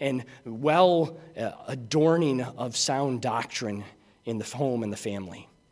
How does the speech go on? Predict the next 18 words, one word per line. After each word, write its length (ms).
Shocking 520
as 140
it 80
may 160
seem 400
to 80
the 80
modern 540
mind, 600
radical 540
feminism 800
is 300
not 260
new, 460
is 160
not 280
novel, 580
and 220